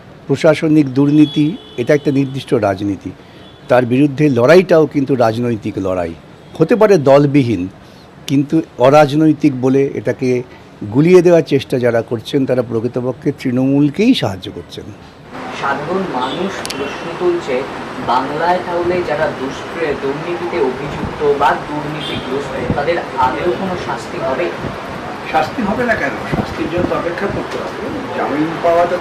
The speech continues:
Speaker 1: তো তদন্ত চলাকালীন একজন অভিযুক্তকে কতদিন কাস্টাডিতে রাখতে হবে, সেটা নির্ভর করে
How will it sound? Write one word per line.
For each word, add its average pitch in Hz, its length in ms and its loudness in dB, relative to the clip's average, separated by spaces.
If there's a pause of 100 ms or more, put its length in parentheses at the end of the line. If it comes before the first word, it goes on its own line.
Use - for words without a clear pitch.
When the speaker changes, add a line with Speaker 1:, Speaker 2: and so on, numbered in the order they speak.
Speaker 1:
তো 180 180 -2 (960)
তদন্ত 160 540 -2
চলাকালীন 139 580 0 (760)
একজন 139 400 -4 (380)
অভিযুক্তকে 147 600 -6
কতদিন 135 560 -2 (120)
কাস্টাডিতে 135 580 -4
রাখতে 123 320 -4
হবে, 123 360 -6
সেটা 143 260 -8
নির্ভর 143 340 -6
করে 196 140 -4